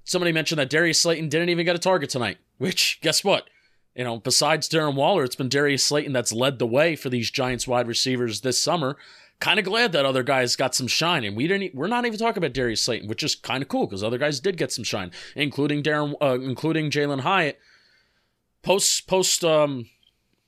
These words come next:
post corner route, awesome. Um, that was, like, the shortest thirty-three yard, the quickest and shortest thirty-three yard touchdown ever, because it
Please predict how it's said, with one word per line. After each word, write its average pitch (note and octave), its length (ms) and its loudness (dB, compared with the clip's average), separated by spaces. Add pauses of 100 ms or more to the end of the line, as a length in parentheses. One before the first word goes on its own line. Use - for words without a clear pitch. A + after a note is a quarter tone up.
post F#3 240 0
corner E3 240 0
route, C#3 280 2 (240)
awesome. C3+ 480 0 (180)
Um, A#2 340 -2
that D3 280 0
was, A#3+ 200 0
like, G#3 260 0
the C3 100 -2
shortest - 920 0 (760)
thirty-three C3 600 0
yard, A2 360 0 (220)
the C#3+ 80 -4
quickest - 760 0 (720)
and A#2 120 -6
shortest C#3+ 520 0
thirty-three C3 460 0
yard A2+ 220 0
touchdown G#2 560 -4 (680)
ever, E2 360 -8 (640)
because A2 460 -4
it A2+ 180 -6